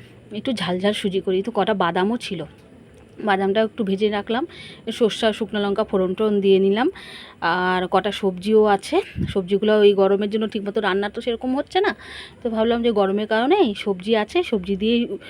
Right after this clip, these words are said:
সুজিটা করে ফেলে, তাহলে সবজিটাও খাওয়া হলো, আর সবজিটাও খাওয়া হবে, আবার জিনিসটা নষ্টও হবে না। উম, তার জন্য এই সবাই একটু নুন দিয়ে নিলাম, নুন না দিলে তো ভালো লাগবে না। আর লঙ্কাও দিয়ে দিলাম। রু-, রুদ্রকে বলবো যে, "লঙ্কাটা তুই বেছে খা,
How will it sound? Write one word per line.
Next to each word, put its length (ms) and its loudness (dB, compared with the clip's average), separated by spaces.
সুজিটা 300 0
করে 220 2
ফেলে, 180 -4
তাহলে 180 -2
সবজিটাও 420 0
খাওয়া 240 0
হলো, 220 0
আর 340 -6
সবজিটাও 460 0
খাওয়া 240 2
হবে, 320 4
আবার 480 0
জিনিসটা 300 -2
নষ্টও 420 2
হবে 240 -2
না। 120 -4
উম, 260 -4
তার 160 2
জন্য 260 2
এই 120 -6
সবাই 300 0
একটু 220 -4
নুন 300 4
দিয়ে 160 4
নিলাম, 300 0
নুন 140 4
না 120 4
দিলে 200 6
তো 100 2
ভালো 180 2
লাগবে 300 2
না। 160 0
আর 560 0
লঙ্কাও 500 4
দিয়ে 160 2
দিলাম। 280 0
রু-, 440 -2
রুদ্রকে 380 -2
বলবো 340 2
যে, 120 4
"লঙ্কাটা 380 2
তুই 140 -6
বেছে 280 0
খা, 200 -14